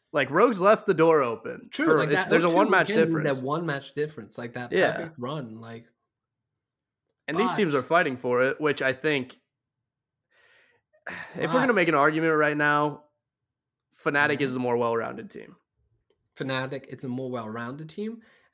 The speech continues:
Speaker 1: At the
Speaker 2: And
Speaker 1: current state.
Speaker 2: also the better statistical team. Like, from the eye test, I think Fnatic's a better team.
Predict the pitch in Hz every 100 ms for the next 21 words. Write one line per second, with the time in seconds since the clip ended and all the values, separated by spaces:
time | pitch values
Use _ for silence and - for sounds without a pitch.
0 | - 139 151 120 160 117 147 135 123 -
1 | 131 - - _ _ _ - 196 214 -
2 | 135 120 117 _ _ _ _ 127 123 131
3 | 127 - 120 - 110 - - - 107 _
4 | _ _ 120 123 151 143 143 143 160 185
5 | 220 233 - 139 139 135 131 120 113 113
6 | 113 110 92 - -